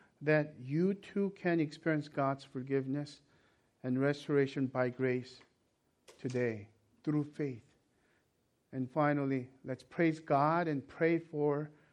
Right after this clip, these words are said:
others because of God's forgiveness and restoration.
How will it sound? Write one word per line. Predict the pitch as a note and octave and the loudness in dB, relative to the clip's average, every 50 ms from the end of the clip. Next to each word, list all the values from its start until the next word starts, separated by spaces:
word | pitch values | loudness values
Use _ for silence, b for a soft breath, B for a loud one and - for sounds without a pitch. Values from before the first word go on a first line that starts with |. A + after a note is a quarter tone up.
| b b b b b b b - | b b b b b b b -10
others | A#2 B2+ C3 C3+ C#3+ D3 D3+ D#3 D3+ | -6 -2 -2 2 2 2 2 2 -2
because | - - C3+ - - - D3 C#3 C#3 C3+ | -4 -6 -6 -4 -2 2 2 2 2 2
of | C3+ B2+ C3+ | -2 -6 -4
God's | - B2+ B2+ B2+ B2 - - - | -4 -4 -4 -4 -4 -8 -14 -8
forgiveness | - B2 A#2+ C3 B2+ B2+ B2+ B2 B2+ B2 B2 A#2+ - - - - _ _ _ _ _ _ _ _ _ _ _ _ _ _ - | -6 -6 -4 -2 -2 -2 -2 -2 -6 -6 -6 -8 -10 -16 -20 -20 _ _ _ _ _ _ _ _ _ _ _ _ _ _ -12
and | - B2 A#2 A#2 B2 | -8 -6 -4 -2 -2
restoration. | B2+ B2 A#2+ - - - A#2+ A#2 A#2 A#2 A2+ A2+ - - A#2 G#2+ | -2 -4 -6 -8 -10 -8 -6 -4 -4 -4 -6 -6 -10 -14 -18 -18